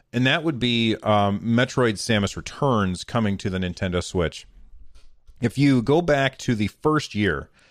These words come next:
of the Nintendo Switch, uh, back in two thousand seventeen, if you go back to then and you, uh, look at E three, Nintendo made two Metroid announcements that year.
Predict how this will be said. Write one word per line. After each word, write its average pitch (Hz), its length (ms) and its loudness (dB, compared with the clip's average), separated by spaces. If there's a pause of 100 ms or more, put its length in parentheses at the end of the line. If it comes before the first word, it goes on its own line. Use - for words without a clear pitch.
(380)
of 117 220 0
the 117 60 2
Nintendo 107 460 2
Switch, - 600 -2 (440)
uh, 95 200 4
back 107 280 2
in 110 120 0
two 139 140 0
thousand 127 340 2
seventeen, 107 760 0 (680)
if 113 160 -2
you 117 40 0
go 139 200 2
back 131 380 0
to 113 180 2
then 92 580 0 (320)
and 110 320 4
you, 107 400 4
uh, 101 160 4
look 123 240 2
at 123 140 0
E 120 160 2
three, 110 480 0 (360)
Nintendo 117 760 2 (480)
made 110 360 0
two 170 360 2
Metroid 117 500 2
announcements 92 600 0
that 87 240 0
year. 80 280 -2